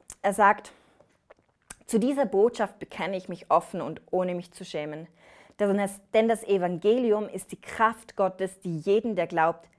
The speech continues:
Rettung bringt." Denn im Ge-, im Eva-,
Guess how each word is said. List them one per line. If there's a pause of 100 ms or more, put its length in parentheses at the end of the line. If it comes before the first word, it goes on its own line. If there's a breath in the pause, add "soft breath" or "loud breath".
(160)
Rettung (400 soft breath)
bringt." (1300 loud breath)
Denn
im
Ge-,
im
Eva-,